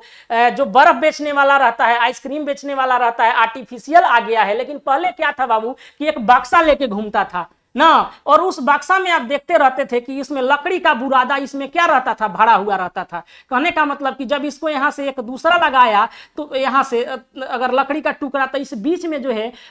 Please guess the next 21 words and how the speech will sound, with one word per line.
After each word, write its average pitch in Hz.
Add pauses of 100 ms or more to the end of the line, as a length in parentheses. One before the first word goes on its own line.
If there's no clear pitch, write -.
लकड़ी 294
का 330
बुरादा 247
भरा 202
रहता 202
था। 208
क्यों? 311
क्योंकि -
देखिए 320
जो 262
लकड़ी 381
जो 359
होता 262
है, 208 (240)
लकड़ी 277 (240)
ये 285
ऊष्मा 320
का 330
कुचालक 214
होता 190
है। 180